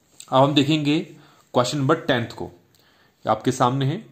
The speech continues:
किसी एपी का सत्रहवाँ पद उसके दसवें पद से सात अधिक है,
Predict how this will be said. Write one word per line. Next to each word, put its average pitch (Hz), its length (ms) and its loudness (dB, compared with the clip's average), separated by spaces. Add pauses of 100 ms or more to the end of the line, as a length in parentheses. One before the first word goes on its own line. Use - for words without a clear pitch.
(120)
किसी 156 360 0
एपी 165 220 -2
का 165 220 2
सत्रहवाँ 151 520 2
पद 156 280 2
उसके 139 300 -4
दसवें 123 420 0
पद 135 140 0
से 160 180 -4
सात 147 400 2
अधिक 131 260 0
है, 156 220 -8